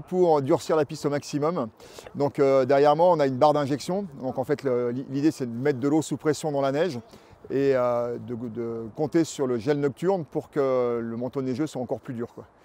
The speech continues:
Donc là, on fait des tests, euh, puisqu'on sait pas trop la météo. Euh, donc on va faire des tests avec de l'eau, on va faire des tests avec de l'eau et du sel,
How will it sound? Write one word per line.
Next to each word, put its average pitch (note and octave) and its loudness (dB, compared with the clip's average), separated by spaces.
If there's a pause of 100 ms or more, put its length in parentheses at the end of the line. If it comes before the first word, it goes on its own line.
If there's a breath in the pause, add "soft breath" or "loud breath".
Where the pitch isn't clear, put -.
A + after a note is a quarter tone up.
(440 soft breath)
Donc B2+ -2
là, F3 10
on F3 8
fait D3+ 2
des C#3+ 4
tests, - 4 (260 soft breath)
euh, C3 6
puisqu'on A#2 -6
sait C#3 -4
pas D3+ 6
trop - 6
la D#3+ 8
météo. E3 8
Euh, B2+ 6
donc C3 -4
on - 0
va A#2+ 2
faire C3 -2
des B2+ 0
tests C#3+ 0
avec A#2+ -2
de B2 -2
l'eau, E3+ 6
on A#2+ -6
va A#2 -2
faire B2 -6
des A#2+ -4
tests C#3 0
avec A#2 -4
de B2 -2
l'eau C#3+ 2
et C3 -2
du A#2+ -6
sel, F3 0